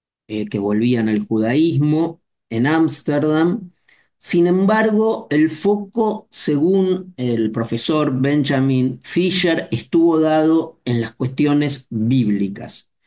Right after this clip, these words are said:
y en la defensa del judaísmo, en una época en que las hogueras de la Inquisición,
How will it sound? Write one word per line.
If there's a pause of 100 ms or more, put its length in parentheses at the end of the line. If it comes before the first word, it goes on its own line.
(560)
y
en
la
defensa (580)
del
judaísmo, (760)
en
una
época
en
que
las
hogueras
de
la
Inquisición,